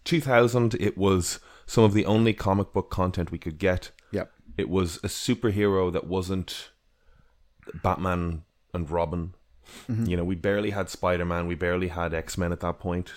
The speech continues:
Speaker 1: X-Men, I think, was two thousand and one, maybe?
Speaker 2: Yeah.
Speaker 1: Um, so this might have been the first superhero content we had for a while, and we had Alex Ross doing character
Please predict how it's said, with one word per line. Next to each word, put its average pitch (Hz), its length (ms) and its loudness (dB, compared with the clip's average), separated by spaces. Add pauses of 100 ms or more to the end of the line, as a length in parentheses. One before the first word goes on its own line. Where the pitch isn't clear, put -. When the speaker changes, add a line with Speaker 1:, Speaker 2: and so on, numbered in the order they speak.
(120)
Speaker 1:
X-Men, 101 280 -2
I 95 60 0
think, 92 140 -4
was 92 80 -4
two 98 120 -6
thousand 92 220 0
and 82 140 -2
one, 95 260 -4
maybe? 139 360 -6 (440)
Speaker 2:
Yeah. 95 180 -8 (320)
Speaker 1:
Um, 82 460 -8
so - 140 -4
this 104 180 0
might 113 140 2
have 95 100 0
been 98 120 -2
the 85 60 -4
first - 360 -6
superhero 87 400 -2
content 87 300 -4
we 82 80 -4
had 82 180 -2
for 85 100 -4
a 78 40 -2
while, 82 480 -2
and 80 180 0
we 82 80 -2
had 82 140 0
Alex 82 340 2
Ross 80 280 0
doing 80 260 -2
character 78 580 -6